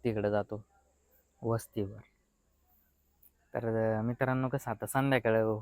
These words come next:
होत आली. तुम्हाला सर्वांना शुभ रात्र. आपण भेटू पुढच्या एक व्हिडिओमध्ये. अ, उद्यापासून थोडं तुम्हाला, अ, जायचं आहे आपल्याला एक ठिकाणी, कार्यक्रमला जायचं आहे. जमलं तर तिथलं शूट करून दाखवतो तुम्हाला.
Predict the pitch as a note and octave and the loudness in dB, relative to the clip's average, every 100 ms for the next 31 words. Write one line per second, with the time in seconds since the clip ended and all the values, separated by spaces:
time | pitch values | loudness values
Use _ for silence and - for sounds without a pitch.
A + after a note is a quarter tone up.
0 | - A#2+ B2 B2+ A2+ A2+ A2+ B2 A#2+ A2 | -4 -2 2 2 2 -4 -4 -4 0 0
1 | - A2 G#2+ G#2+ G#2+ - B2+ B2+ B2 B2+ | -2 -4 -4 -4 -8 0 6 6 6 4
2 | B2 B2+ _ _ _ _ _ - G#2 - | -2 -2 _ _ _ _ _ -10 -8 -2
3 | C3 B2 A2 A2+ - C3 - C3 - A#2 | 0 2 0 -2 0 0 2 -2 0 -2
4 | A2 A2 B2 A#2 A#2 - - A2 G2+ G2+ | 0 0 0 0 -2 -4 -12 -8 -6 -2
5 | A#2 A#2+ B2 A#2+ A#2 A2 A2 A2 G#2+ G#2+ | 2 2 2 -2 -2 -4 -4 -6 -6 -8
6 | - B2+ B2+ A#2 A#2 _ _ _ _ G#2 | -6 -4 -2 -2 -2 _ _ _ _ -4
7 | G#2 G2+ G#2 C3 D3 C3 A#2 A2+ A2+ A#2+ | -2 -2 2 2 4 0 0 0 0 0
8 | A#2 G#2 G2+ A#2+ _ _ _ _ - A2+ | -2 -4 -6 -6 _ _ _ _ -4 0
9 | B2 B2+ C3 C3 C3 C3 B2+ B2+ A2 B2 | 0 0 2 4 4 4 2 0 2 2
10 | C3 B2+ B2 C3+ C3 A2+ A2 - A2+ A2+ | 2 2 0 -2 2 2 2 -2 -6 0
11 | B2 B2+ C3+ B2+ A2+ G#2+ A#2+ A#2+ G#2+ | 0 4 4 4 -4 -6 -6 -4 -4